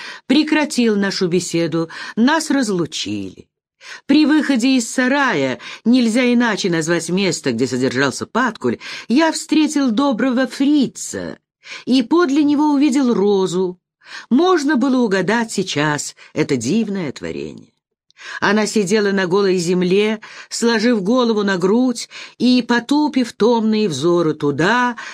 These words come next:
где душа оставляет навсегда свои телесные оковы.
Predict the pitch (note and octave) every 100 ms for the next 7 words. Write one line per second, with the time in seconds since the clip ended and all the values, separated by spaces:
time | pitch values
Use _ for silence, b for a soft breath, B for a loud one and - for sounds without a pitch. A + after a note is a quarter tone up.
0 | B D3+ D3 G3 G3 F3+ - G3 F#3+ F3+
1 | - E3 D3+ E3 D#3+ D3+ D#3+ - C#3+ B2
2 | G#3 C4+ B3+ A3 A3+ A3 A3 A2+ G#2 A2+
3 | - G2+ F2+ E2 - G2+